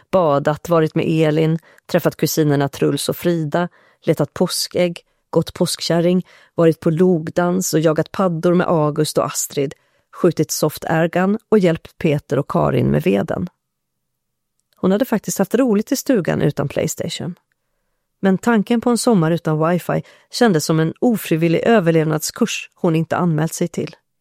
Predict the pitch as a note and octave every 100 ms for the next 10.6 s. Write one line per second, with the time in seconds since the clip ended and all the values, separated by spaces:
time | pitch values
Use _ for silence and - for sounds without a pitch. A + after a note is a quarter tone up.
0 | _ _ _ _ _ _ _ _ _ _
1 | _ _ _ _ _ A3+ A3+ A#3+ B3 D4
2 | - - - B3 B3 - C3+ C#3 D3+ D#3+
3 | - - D3 - - D3 C#3+ D3+ D3+ D3+
4 | D3 - D3 - - - - - - _
5 | C4+ D4+ G3 C#4+ C#4+ - E4 - D#4+ -
6 | D4 G#3 - - _ _ - A#3 C#4+ G3+
7 | G3 - A3+ - B3 - - - - _
8 | _ _ _ _ _ _ _ - D#3 D3
9 | C#3+ D3+ D3 D3 D3 C#3+ C#3+ C3+ C#3+ D3
10 | D3+ - E3+ - E3 D3+